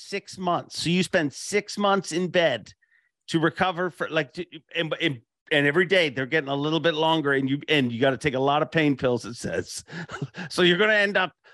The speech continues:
a little taller, but after six months, you're probably gonna have a chronic dependency <laughs> on opioids,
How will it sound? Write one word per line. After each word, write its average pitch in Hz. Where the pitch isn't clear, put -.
a -
little 180
taller, 190
but 170
after 175
six 185
months, 170
you're 165
probably 160
gonna 147
have 147
a 131
chronic 170
dependency 143
<laughs> 185
on 151
opioids, 160